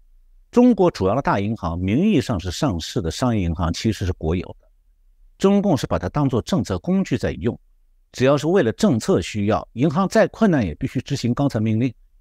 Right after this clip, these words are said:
因为行长根本就不是股东说了算，是中共组织部任命的。所以呢，现在中共为了活下去，他是把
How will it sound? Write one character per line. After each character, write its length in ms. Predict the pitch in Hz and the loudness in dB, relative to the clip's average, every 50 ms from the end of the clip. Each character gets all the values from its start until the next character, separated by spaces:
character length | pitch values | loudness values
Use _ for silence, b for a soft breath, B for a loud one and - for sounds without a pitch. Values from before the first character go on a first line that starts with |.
| _ _ | _ _
因 120 | - 151 156 | 0 2 4
为 60 | 156 | 4
行 260 | 151 - 165 190 220 | 4 2 2 2 2
长 200 | 202 165 104 73 | 2 2 0 -2
根 240 | - - 165 175 156 | -2 -2 0 0 0
本 160 | - 95 73 | -2 -4 -4
就 100 | - 107 | -4 -4
不 140 | 101 - 156 | -4 -4 -4
是 80 | - - | -6 -6
股 180 | - 123 - - | -8 -10 -8 -4
东 160 | - 139 165 | -2 -2 -2
说 160 | - - 101 | 0 -2 -4
了 60 | 87 | -4
算， 220 | 95 - - 73 - _ _ _ _ | -4 -4 -8 -10 -10 _ _ _ _
是 140 | - - 107 | -4 -4 -2
中 220 | - 170 180 185 170 | 0 2 2 2 2
共 160 | 180 175 160 | 0 0 -2
组 180 | - - 151 - | -2 -4 -8 -8
织 100 | - - | -6 -6
部 200 | 170 - 214 165 | -4 -2 -2 -2
任 180 | 78 78 - | -2 -2 -4
命 180 | 78 90 104 - _ _ | -4 -4 -6 -6 _ _
的。 60 | _ _ _ _ _ _ _ _ _ _ _ _ _ _ _ _ - | _ _ _ _ _ _ _ _ _ _ _ _ _ _ _ _ -6
所 200 | - - 196 208 | 0 2 4 4
以 60 | 180 | 4
呢， 140 | 151 151 151 | 4 2 2
现 180 | - 226 220 | 2 2 2
在 80 | 170 147 | 2 2
中 220 | - - 226 233 | 2 2 2 2
共 120 | 214 220 196 | 2 0 0
为 100 | 180 185 | 0 0
了 80 | 131 107 | 0 -2
活 260 | - _ - 92 98 | -4 _ -6 -6 -6
下 140 | - - - | -4 -6 -6
去， 240 | - - - 57 - _ _ _ _ _ _ _ _ _ _ | -8 -10 -14 -18 -20 _ _ _ _ _ _ _ _ _ _
他 100 | - 175 | -4 -2
是 140 | - - | 0 0
把 180 | 175 - 127 107 | 0 2 0 0